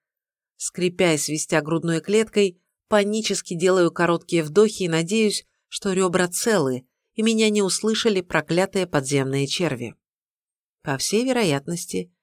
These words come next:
я ошиблась. Свернула не там, где надо. И в итоге умру не только я, но и маленький мальчик, так нуждающийся в антибиотиках. Слишком обрадовалась успеху, потеряла бдительность и расслабилась.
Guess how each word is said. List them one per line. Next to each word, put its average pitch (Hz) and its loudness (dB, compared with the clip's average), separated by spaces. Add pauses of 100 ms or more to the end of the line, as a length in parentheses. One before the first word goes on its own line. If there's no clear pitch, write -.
(140)
я 151 0
ошиблась. 139 -4 (400)
Свернула 240 2
не 151 -2
там, 180 0
где 180 0
надо. 127 -2 (500)
И 160 -2
в 151 0
итоге 170 0
умру 165 2
не 170 -2
только 240 0
я, 214 2 (380)
но 247 0
и 262 2
маленький 190 2
мальчик, 180 -2
так 233 -2
нуждающийся 147 0
в 143 -2
антибиотиках. 151 -2 (600)
Слишком 202 -2
обрадовалась 160 2
успеху, 226 0 (300)
потеряла 240 4
бдительность 214 -2
и 277 -2
расслабилась. 135 -2